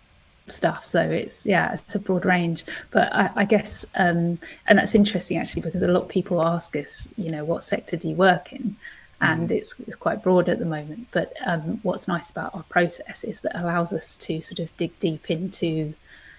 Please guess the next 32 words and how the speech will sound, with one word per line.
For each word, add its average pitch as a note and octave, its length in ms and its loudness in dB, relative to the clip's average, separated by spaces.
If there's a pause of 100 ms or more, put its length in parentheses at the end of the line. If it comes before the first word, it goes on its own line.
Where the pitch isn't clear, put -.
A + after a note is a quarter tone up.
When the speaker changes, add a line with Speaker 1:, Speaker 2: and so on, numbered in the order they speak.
(240)
Speaker 1:
you E3+ 100 0
know, D#3 240 0 (160)
what F#3+ 180 2
a F3 40 0
brand's D#3+ 380 2
really D#3+ 280 2
about, D#3+ 380 2
no F#3+ 100 2
matter D#3+ 640 -2
what - 180 0
sector - 380 -4
they're - 220 -4 (160)
in. B3+ 120 -6 (480)
And, E3 380 -2 (300)
and F#3 200 2
so E3+ 480 4 (140)
it G3+ 120 4
doesn't G#3 240 4
bother G3 280 6
us - 140 -2
too - 160 0
much - 240 -2
working F3 360 0
in D#3+ 140 -2
a D#3+ 40 -6
new D#3+ 200 -6
sector, - 480 -8
because G3 400 -4
we G#3 140 0
can F#3 200 -4
sort - 220 -6
of E3 140 -6